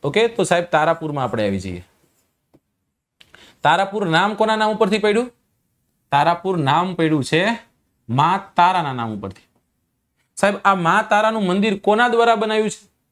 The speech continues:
એક રાજા હતા જેનું નામ હતું વત્સરાજ અને એક સાધુ હતા જેનું નામ હતું ખાપુતાચાર્ય. કોના દ્વારા?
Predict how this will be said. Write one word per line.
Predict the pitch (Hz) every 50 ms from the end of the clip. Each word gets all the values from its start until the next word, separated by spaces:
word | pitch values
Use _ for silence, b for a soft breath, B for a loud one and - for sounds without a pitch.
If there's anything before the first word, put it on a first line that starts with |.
| _ _ _ -
એક | 151 131
રાજા | 143 135 139 151 156 180 180 180
હતા | 175 190 196
જેનું | 180 170 165 160 156
નામ | 156 151 151
હતું | 139 139 123
વત્સરાજ | 123 156 175 - - 214 208 202 208 208 202 - _ _ _ _ _ -
અને | 143 151 160
એક | - - 143 - -
સાધુ | - 220 180 190 220 233 202
હતા | 170 - 143 139 139 143 143 - _ _ _ _ -
જેનું | 165 175 180
નામ | 170 160 156 151 143
હતું | 139 175 196 185 -
ખાપુતાચાર્ય. | - - 160 156 - 180 180 180 175 160 147 - 131 113 107 120 110 - _ _ _ _ _ _ _ _ _ _ -
કોના | 165 175 196 196
દ્વારા? | 185 190 185 185 202 226 254 247